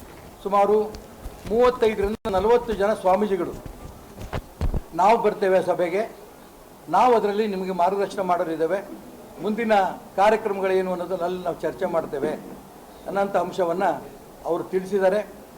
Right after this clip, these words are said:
ಅವ್ರ ಪ್ರಕಾರ, ಅವ್ರ ಮಾರ್ಗದರ್ಶನದ ಪ್ರಕಾರ ನಾವು ಇವತ್ತಿನ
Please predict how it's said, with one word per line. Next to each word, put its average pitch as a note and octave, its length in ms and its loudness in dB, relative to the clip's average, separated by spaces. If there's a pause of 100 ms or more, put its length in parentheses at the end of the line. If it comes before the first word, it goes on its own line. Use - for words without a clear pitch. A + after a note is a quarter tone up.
(400)
ಅವ್ರ F3 160 0
ಪ್ರಕಾರ, G3 460 2
ಅವ್ರ F#3 180 4
ಮಾರ್ಗದರ್ಶನದ G3 760 0
ಪ್ರಕಾರ F#3 380 2
ನಾವು F3 180 -2
ಇವತ್ತಿನ E3+ 280 -4